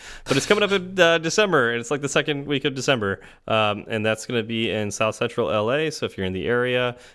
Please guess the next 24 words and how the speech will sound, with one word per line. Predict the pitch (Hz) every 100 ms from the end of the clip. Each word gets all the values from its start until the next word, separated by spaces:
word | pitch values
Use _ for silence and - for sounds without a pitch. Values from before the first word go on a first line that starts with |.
| _ -
uh, | 92 90
check | - 120 110
that | 107 104
out. | 107 -
We're | 107
gonna | 101
put | 95 110 104 - -
the | 101
link | 95 101 113 117 - -
in | 101 101
the | 95
show | - - 95
notes. | 92 87 - - -
Uh, | 92 90 87
so | -
if | 92
you | 104
can | 98
volunteer, | 98 104 107 101 - 110 110 107 110 -
that | 85
would | 67 92
be | 87
fantastic. | - 85 82 - 85 92 - - - _ _ _ _ _ _ _ _ _ -
Um, | 101 101 107 -